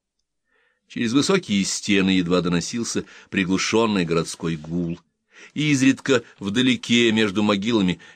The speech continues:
мелькал черный силуэт. Глядя на медленные движения облаков, Жак Кормери силился различить сквозь аромат влажных цветов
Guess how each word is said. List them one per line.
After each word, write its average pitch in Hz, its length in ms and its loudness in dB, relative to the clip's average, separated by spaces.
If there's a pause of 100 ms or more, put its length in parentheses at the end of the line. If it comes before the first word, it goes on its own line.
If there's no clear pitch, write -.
мелькал 92 520 0
черный 85 500 -2
силуэт. 82 640 -4 (1700)
Глядя 104 520 2
на 104 120 2
медленные 101 500 2
движения 95 540 2
облаков, 98 720 -2 (540)
Жак 120 380 -2
Кормери 117 520 2
силился 127 640 -2 (100)
различить 110 680 -4
сквозь 139 460 -4
аромат 123 520 -2
влажных 120 500 -2
цветов - 640 -4